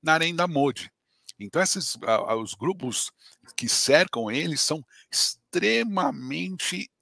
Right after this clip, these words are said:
eh, religiosos. E, por consequência, acabaram fazendo atos de perseguição a muçulmanos e até cristãos na Índia, gerando, então, uma,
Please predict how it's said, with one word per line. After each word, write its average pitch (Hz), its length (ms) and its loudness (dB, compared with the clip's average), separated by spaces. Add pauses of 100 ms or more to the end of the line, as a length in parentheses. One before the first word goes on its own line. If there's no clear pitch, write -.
(120)
eh, 127 320 -2 (280)
religiosos. 131 1000 2 (480)
E, 139 140 -4 (140)
por 180 340 -6
consequência, 147 1000 -2 (220)
acabaram 135 680 4
fazendo 110 600 0
atos 123 520 4 (260)
de 131 100 -6
perseguição 139 760 -2
a 110 40 -4
muçulmanos 127 800 0 (260)
e 143 60 4
até 139 240 2
cristãos 123 580 -2
na 135 140 2
Índia, 107 380 -6 (340)
gerando, 117 440 2
então, 120 260 -4
uma, 127 380 4